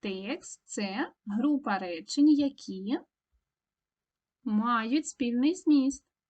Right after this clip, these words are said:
розміщені в певній послідовності, є завершеним висловлюванням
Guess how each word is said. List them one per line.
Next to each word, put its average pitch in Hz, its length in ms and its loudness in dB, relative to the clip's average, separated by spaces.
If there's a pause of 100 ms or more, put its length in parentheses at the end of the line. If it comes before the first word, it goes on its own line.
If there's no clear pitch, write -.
(960)
розміщені 208 880 2
в 381 180 -20
певній 349 420 -8
послідовності, 294 1040 -2 (1500)
є 208 200 -2
завершеним 208 920 -6
висловлюванням 208 1000 -2